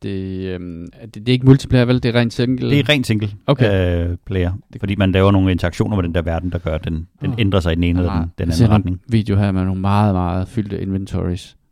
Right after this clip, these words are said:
Speaker 2: Ja, ja.
Speaker 1: Det er lækkert.
Speaker 2: Det er lige
Speaker 1: Det er lækkert.
Speaker 2: <laughs> ren Arc Raiders. Inventory management.
Speaker 1: <laughs> Ja, det er godt.
Speaker 2: Ja.
Speaker 1: Hvad er det? Var det på tilbud, eller var det, øh?
Speaker 2: Nej, jeg var bare
Speaker 1: Ja.
Speaker 2: spændt. Jeg synes, det så, øh, så godt ud. Jeg tror, det lå omkring tyve euro.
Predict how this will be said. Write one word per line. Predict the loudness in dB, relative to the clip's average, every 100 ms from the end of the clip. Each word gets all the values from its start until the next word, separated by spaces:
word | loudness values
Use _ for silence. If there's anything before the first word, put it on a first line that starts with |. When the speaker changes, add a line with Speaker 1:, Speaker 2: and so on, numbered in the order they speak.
| -2
Speaker 2:
Ja, | 0 2
ja. | 0
Speaker 1:
Det | -6
er | -6
lækkert. | -4 -2 -2
Speaker 2:
Det |
er |
lige | 0 0 -2 -6 -14 -10
Speaker 1:
Det | -8
er | -4
lækkert. | -4 -6 -6
Speaker 2:
<laughs> |
ren | 2 4 4
Arc | 4 2
Raiders. | 0 0 -6 -16 -20 -20 -18 -16 -18 -16 -14 -12 -14 -14 -2
Inventory | 0 4 4
management. | 4 2 0 -4 -6
Speaker 1:
<laughs> | -14 -20 -14 -10 -8 -8 -12 -16 -18 -8
Ja, | -4 -2 0
det | -2
er | -2
godt. | -2 -4 -2
Speaker 2:
Ja. |
Speaker 1:
Hvad | 2 4 4 2
er | 0
det? | -2 -4
Var | -2
det | -4
på | -4
tilbud, | -6 -4
eller | -6 -4
var | -6
det, | -6
øh? | -6 -4 0 0 -2 -6 -12 -4
Speaker 2:
Nej, | 0 4
jeg | 4
var |
bare | 4 2 0
Speaker 1:
Ja. |
Speaker 2:
spændt. | -2 -8 -8
Jeg | -6 -2
synes, | -2
det | -2
så, | 0 2 2
øh, | 2 -2
så | -2
godt | -2 -2
ud. | -2 -4
Jeg | -4
tror, | -2
det | 0
lå | 0
omkring | -2 -6
tyve | -4 -2 -2
euro. | -4